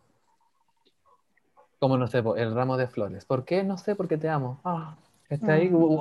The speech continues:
Speaker 1: o, por ejemplo. Y
Speaker 2: Y
Speaker 1: además
Speaker 2: tú
Speaker 1: que
Speaker 2: ves
Speaker 1: yo
Speaker 2: igual tan Libra, po, amigo.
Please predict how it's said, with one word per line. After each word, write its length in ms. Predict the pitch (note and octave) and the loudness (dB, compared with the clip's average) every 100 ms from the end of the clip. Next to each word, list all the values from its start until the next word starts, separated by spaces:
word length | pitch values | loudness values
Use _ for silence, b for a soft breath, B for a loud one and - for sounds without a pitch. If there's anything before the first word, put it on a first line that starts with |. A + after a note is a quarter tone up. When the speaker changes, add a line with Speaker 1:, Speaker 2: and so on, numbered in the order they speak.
| D#3+ | 6
Speaker 1:
o, 60 | |
por 120 | D3 D#3+ | 8 8
ejemplo. 640 | D#3 C#3+ C3 A2 G#2+ G#2+ B B B B | 8 4 4 0 -4 -6 B B B B
Y 80 | D3 | 8
Speaker 2:
Y 20 | |
Speaker 1:
además 200 | D3 F3 | 10 12
Speaker 2:
tú 40 | A3+ | 12
Speaker 1:
que 100 | D#3 | 10
Speaker 2:
ves 100 | C#3 | 10
Speaker 1:
yo 100 | D#3 | 6
Speaker 2:
igual 200 | A#3 D3 | 6 2
tan 220 | A#3 A#3+ | 0 0
Libra, 360 | A#3 B3+ C#4 G3+ | 2 2 2 2
po, 100 | F3+ | 0
amigo. 440 | F3 E3+ E3+ F3+ | 0 -2 -2 -6